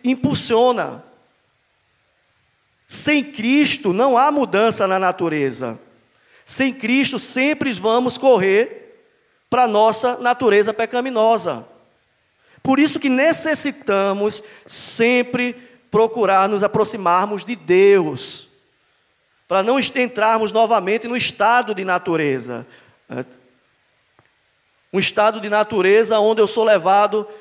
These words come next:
pelos prazeres da carne, onde nos af-, ah, são leis que não agradam à vontade de Deus.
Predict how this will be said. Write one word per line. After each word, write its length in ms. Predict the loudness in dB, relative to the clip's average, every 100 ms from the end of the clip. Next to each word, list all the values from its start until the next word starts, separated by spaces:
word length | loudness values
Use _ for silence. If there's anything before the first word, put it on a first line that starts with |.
| -20 _ _ _
pelos 320 | 2 2 2 -4
prazeres 720 | 0 2 2 2 4 2 0
da 140 | -2
carne, 640 | 0 0 2 2 0 -6 -8 -6
onde 240 | -2 -2 -2
nos 160 | -2
af-, 280 | -2 -4 -4
ah, 300 | 0 2 0 -6 -20
são 360 | -6 0 0 0
leis 440 | 4 4 4 -2
que 100 | -2
não 140 | 2 2
agradam 560 | 2 2 2 2 2
à 60 | 0
vontade 460 | 0 0 0 0
de 120 | -2 -6
Deus. 640 | -4 -6 -8 -12 -16